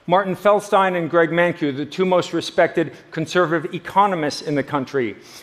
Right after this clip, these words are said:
and Henry Paulson and Rob Walton, two of the most successful and admired business leaders. Together,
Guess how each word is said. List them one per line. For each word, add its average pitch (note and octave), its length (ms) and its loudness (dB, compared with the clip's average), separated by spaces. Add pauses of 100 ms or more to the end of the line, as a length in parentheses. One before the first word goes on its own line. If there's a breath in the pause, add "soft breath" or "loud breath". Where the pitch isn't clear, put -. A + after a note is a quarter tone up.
(160 loud breath)
and D#3 140 0
Henry F3+ 300 0
Paulson G3 540 2
and D#3+ 140 -4
Rob D#3 280 4
Walton, E3+ 480 2 (240 loud breath)
two - 100 -4
of E3+ 60 0
the E3+ 80 0
most E3 200 0
successful F#3 680 0
and D#3+ 180 -6
admired D3+ 560 0
business D3+ 380 -2
leaders. G#2+ 440 -4 (280 soft breath)
Together, F#3+ 580 0